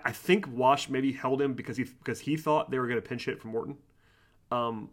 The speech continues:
with Adrianza, who was already ready to pinch hit and was kind of, like, clearly going to come in, um, if the game was tied, it felt like. Um, maybe I'm wrong about that, but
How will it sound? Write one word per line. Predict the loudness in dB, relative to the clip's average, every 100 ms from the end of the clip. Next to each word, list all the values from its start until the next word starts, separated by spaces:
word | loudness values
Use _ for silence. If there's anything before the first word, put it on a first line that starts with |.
| _
with | -4 -2
Adrianza, | 0 -2 -4 -4 -6 -6
who | -4 -4
was | -2
already | -2 0 -2
ready | -4 -4 -4
to | -6 -10
pinch | -8 -6 -2
hit | -2 -4
and | -8
was | -8 -8
kind | -6
of, | -6
like, | -4 -6 -8 -20 _ -12
clearly | -6 -4 -6
going | -6 -4 -4
to | -6
come | -6 -4
in, | -4 -6 -12 -20 -20 _
um, | -2 -2 -2
if | -6 -4
the |
game | -2 0
was | -2
tied, | -2 0 2 0 -8
it | -8
felt | -4 0
like. | 0 -4 -10 _ -20 _ 4
Um, | 8 8 6 4 -6 -4
maybe | 0 2
I'm | 2
wrong | 2
about | 2 2 4
that, | 2 2 -6 _ _
but | 2 2 2